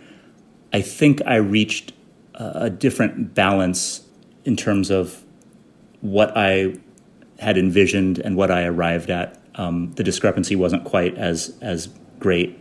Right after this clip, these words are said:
as it had been with all my previous books, which was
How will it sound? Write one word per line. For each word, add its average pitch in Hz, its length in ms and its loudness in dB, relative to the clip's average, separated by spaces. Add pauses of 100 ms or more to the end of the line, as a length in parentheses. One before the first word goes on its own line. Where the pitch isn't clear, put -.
as 87 160 -6
it 90 60 -6
had 87 200 -4
been 87 160 0
with 85 140 -4
all 85 100 -2
my 85 140 -2
previous 87 400 -2
books, - 360 -8 (960)
which 110 300 0
was - 320 -2